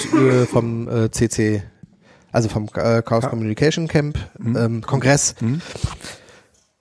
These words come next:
Speaker 1: Ähm, wo es eben darum geht, auch eine Erkenntnis, die ist jetzt nicht neu, aber die einfach nochmal aufgefrischt worden ist, dass in dem Moment, wo du halt überwacht wirst, ähm,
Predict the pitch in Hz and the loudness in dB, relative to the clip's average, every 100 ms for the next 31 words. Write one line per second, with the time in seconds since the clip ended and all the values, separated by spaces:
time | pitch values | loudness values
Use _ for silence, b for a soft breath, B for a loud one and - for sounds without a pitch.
0 | - 143 135 131 127 117 143 - 143 131 | 2 4 4 4 -2 2 2 4 0 2
1 | 131 127 127 127 131 - 123 - 120 110 | 2 2 2 2 0 2 2 2 0 0
2 | - 123 127 123 - 113 110 113 - 104 | 0 0 0 -2 -4 -4 -2 -2 -4 -2
3 | 120 135 117 113 110 110 113 107 107 123 | 2 4 2 2 2 2 0 2 4 2
4 | - 127 135 - 120 117 110 110 113 104 | 2 -2 0 0 2 2 2 -2 -2 -2
5 | 107 117 117 113 107 113 107 104 101 104 | 0 2 2 0 0 2 2 2 0 2
6 | 127 - 123 123 - - - - 113 107 | 2 2 2 2 0 -8 -8 -2 0 0
7 | 104 | -4